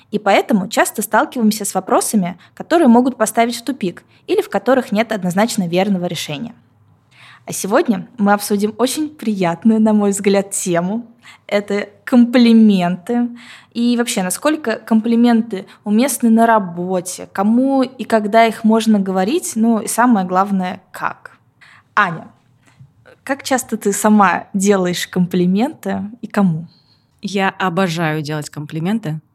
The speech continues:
Speaker 2: Я не уверена, что я даже делаю это в каком-то сознательном режиме. <laughs> Я заметила, что часто я делаю комплименты просто потому, что я что-то замечаю или вижу в человеке, я говорю это, то есть, условно, это просто мысли вслух,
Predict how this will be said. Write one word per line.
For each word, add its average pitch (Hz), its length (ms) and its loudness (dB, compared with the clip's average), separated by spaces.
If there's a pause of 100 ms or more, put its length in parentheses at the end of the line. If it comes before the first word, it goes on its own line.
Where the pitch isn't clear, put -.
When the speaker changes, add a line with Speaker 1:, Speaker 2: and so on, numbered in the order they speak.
(300)
Speaker 2:
Я 170 240 -2
не 208 100 4
уверена, 208 500 4
что 185 600 -2
я 180 140 0
даже 175 200 -2
делаю 185 480 0
это 165 460 -4
в - 100 -12
каком-то 170 400 -8
сознательном 160 640 -4
режиме. 160 640 -2
<laughs> 226 60 0 (640)
Я 180 180 0
заметила, 170 500 -4
что - 240 -8
часто 180 420 -4
я 165 80 -4
делаю 180 260 -2
комплименты 170 960 -2
просто 240 320 -2
потому, 175 380 0
что - 180 -8
я 160 140 -2
что-то 165 280 -6
замечаю 170 600 -2
или 170 160 -4
вижу 170 240 -2
в - 60 -20
человеке, 170 520 -6
я 156 140 -6
говорю 180 460 -2
это, 180 320 -4 (180)
то - 60 -16
есть, 156 180 -8
условно, 190 320 -4
это 165 120 -6
просто 185 280 -6
мысли 180 340 0
вслух, - 400 -4